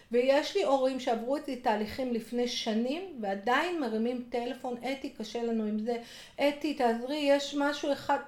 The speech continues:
בשמחה. הורה צריך שיהיה שם מישהו שיקשיב לו, ויוכל לתת לו את ה-,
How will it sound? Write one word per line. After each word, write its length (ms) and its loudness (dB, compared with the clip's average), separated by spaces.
בשמחה. 1000 2
הורה 360 6
צריך 380 2
שיהיה 360 2
שם 200 -2
מישהו 720 0
שיקשיב 840 0
לו, 220 4
ויוכל 920 2
לתת 400 2
לו 280 4
את 160 -4
ה-, 320 2